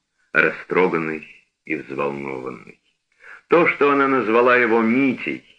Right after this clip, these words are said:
а не Мочаловым или Мочалкой, как всегда,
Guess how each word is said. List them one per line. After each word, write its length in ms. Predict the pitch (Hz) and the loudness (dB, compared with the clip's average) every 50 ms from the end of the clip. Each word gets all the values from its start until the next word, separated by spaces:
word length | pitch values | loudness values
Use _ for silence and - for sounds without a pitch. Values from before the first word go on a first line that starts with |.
| _ _ _ _ _ _ _ _ _ _ _ _ | _ _ _ _ _ _ _ _ _ _ _ _
а 220 | - 82 82 80 78 | 2 4 4 4 4
не 120 | 80 78 | 2 2
Мочаловым 840 | 76 78 - - - - 95 107 104 92 78 67 65 67 64 64 64 | 0 0 0 0 0 2 2 2 2 0 -2 -2 -4 -8 -10 -10 -12
или 260 | 67 65 64 64 64 64 | -12 -12 -12 -14 -14 -16
Мочалкой, 760 | 64 64 65 69 - - - 92 110 117 110 101 - 76 67 64 | -18 -14 -12 -10 -6 -2 0 0 2 2 0 -2 -2 -4 -6 -4
как 260 | - 71 67 - - | -4 -4 -4 -4 -6
всегда, 640 | - - - - 69 67 65 65 71 69 67 - - | -10 -16 -10 -8 -8 -8 -4 -2 -2 -2 -2 -2 -6